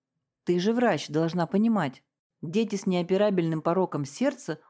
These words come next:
очень тихие, им трудно даже ходить.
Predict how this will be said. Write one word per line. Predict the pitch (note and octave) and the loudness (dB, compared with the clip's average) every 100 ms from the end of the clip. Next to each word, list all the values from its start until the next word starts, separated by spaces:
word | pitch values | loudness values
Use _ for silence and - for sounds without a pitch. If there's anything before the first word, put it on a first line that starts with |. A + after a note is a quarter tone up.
| _ | _
очень | D3+ C#3+ A3+ A#3 | -2 0 0 0
тихие, | D4 C4+ - D#3 C3 - _ _ - | 0 -2 -2 -4 -4 -8 _ _ -6
им | D#3+ | -6
трудно | C#3+ E3+ E3 E3 | -2 -4 -2 0
даже | F3 F3+ | 2 0
ходить. | F3+ A3 A3 A3 D3+ | -2 -2 0 -2 -4